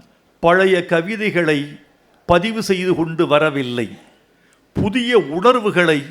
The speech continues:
இந்த மன்றத்தில் பதிவு செய்ய வந்திருக்கிறேன். நண்பர்களே, கலைஞரே ஒரு கவிதை. நாங்கள் கலைஞரை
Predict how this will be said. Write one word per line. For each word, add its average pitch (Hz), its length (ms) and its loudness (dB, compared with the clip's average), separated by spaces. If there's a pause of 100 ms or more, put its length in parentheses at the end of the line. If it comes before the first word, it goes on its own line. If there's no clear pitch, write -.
(420)
இந்த 165 300 -2
மன்றத்தில் 175 720 -2
பதிவு 202 360 2
செய்ய 170 320 2
வந்திருக்கிறேன். 139 840 -2 (680)
நண்பர்களே, 160 680 2 (1040)
கலைஞரே 247 640 4 (140)
ஒரு 196 220 8
கவிதை. 175 400 2 (1600)
நாங்கள் 165 500 2 (220)
கலைஞரை 254 560 2